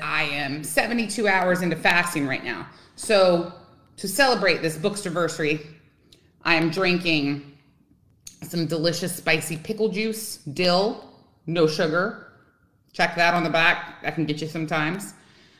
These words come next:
Uh, this is something I learned from Megan Ramos that helps me extend my fasting. And ever since I started doing it, I don't get headaches when I fast.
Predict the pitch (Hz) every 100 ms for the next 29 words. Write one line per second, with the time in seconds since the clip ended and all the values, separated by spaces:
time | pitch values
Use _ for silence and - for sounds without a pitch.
0 | _ - 139 180 202 226 220 208 202 196
1 | 196 202 202 175 180 175 170 160 165 170
2 | 190 165 151 - 175 - 185 165 170 156
3 | 160 165 131 - 156 151 156 202 202 220
4 | 214 - - _ - 156 147 147 143 143
5 | - 180 190 214 214 202 190 190 175 156
6 | 170 160 156 147 - - - - _ _
7 | 151 151 147 - 156 147 175 - 160 156
8 | 151 - 151 143 - 147 143 135 - -